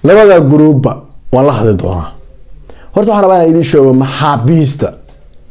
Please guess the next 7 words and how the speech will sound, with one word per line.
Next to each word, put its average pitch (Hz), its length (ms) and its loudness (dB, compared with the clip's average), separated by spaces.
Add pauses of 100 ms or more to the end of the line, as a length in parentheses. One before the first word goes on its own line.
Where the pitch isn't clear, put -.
(140)
sii - 280 -2
deenteendu, 123 680 2 (140)
sii 156 200 -2
deenteedu 113 520 0 (600)
sidaad 165 280 2
moodaysaan 127 500 2
maaha. 95 220 -4